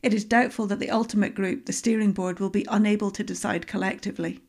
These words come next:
It can be an unusual process to go through. Still, consensus-based decision-making, with the right stakeholders forming the discussion group,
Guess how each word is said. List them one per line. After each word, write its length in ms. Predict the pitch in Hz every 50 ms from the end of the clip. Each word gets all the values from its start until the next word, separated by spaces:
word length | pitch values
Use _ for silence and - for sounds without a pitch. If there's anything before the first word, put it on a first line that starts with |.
| _ _ _ _ _ _ _ _ _ _ _ _ _ _ _ _ _ _ _ _ _ _ _ _ -
It 160 | 277 269 -
can 240 | - 320 381 403 403
be 120 | 403 381
an 120 | 359 302 302
unusual 420 | 285 262 262 269 262 - 262 277
process 540 | 269 - 254 254 240 - 247 247 214 214 -
to 80 | 254
go 220 | 208 233 254 285 285
through. 360 | 277 - - - - - - - _ _ _ _ _ _ _ _ _ _ _ _ _ _ _
Still, 540 | _ - - - 254 233 240 269 277 269 - -
consensus-based 880 | - 269 262 262 - 277 294 285 277 - 269 - - 254 247 240 240 -
decision-making, 920 | 254 254 - 262 269 - - 226 202 196 175 175 - - 247 262 254 262
with 120 | 226 208 175
the 100 | 196 190
right 220 | 196 196 214 -
stakeholders 760 | - - - 226 220 - - 220 214 214 208 220 240 233 -
forming 320 | - 233 214 202 208 208
the 80 | 202 202
discussion 560 | 190 202 196 - - 240 233 233 - 226 214
group, 380 | 208 170 - 208 240 - -